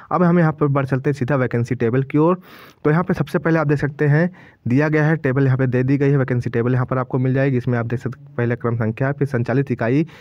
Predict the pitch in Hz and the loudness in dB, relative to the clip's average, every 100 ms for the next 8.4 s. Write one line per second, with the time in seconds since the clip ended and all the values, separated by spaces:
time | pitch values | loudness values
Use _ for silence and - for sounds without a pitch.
0 | - _ 131 143 156 147 143 143 147 156 | -20 _ -2 0 0 0 0 2 2 2
1 | 165 165 139 147 147 143 143 143 139 135 | 0 -2 -2 -2 0 0 0 0 0 0
2 | 147 131 127 151 151 139 123 120 139 135 | 0 -2 0 0 0 -2 0 -2 0 -2
3 | 131 110 127 131 123 135 143 113 - 131 | 0 -2 0 -2 -2 -2 0 -4 -2 -2
4 | 123 113 135 131 143 135 147 160 139 120 | -2 -2 -4 -2 -2 0 0 0 0 -2
5 | 117 185 277 - - - - 135 151 190 | 0 -2 -2 -6 -18 -20 -4 -2 0 0
6 | - 139 170 156 135 135 147 143 - 139 | -2 -2 2 2 2 2 2 0 0 -2
7 | 127 117 117 143 123 135 131 117 110 113 | 0 -2 0 0 -2 -2 -2 0 0 0
8 | 127 127 127 | 0 2 2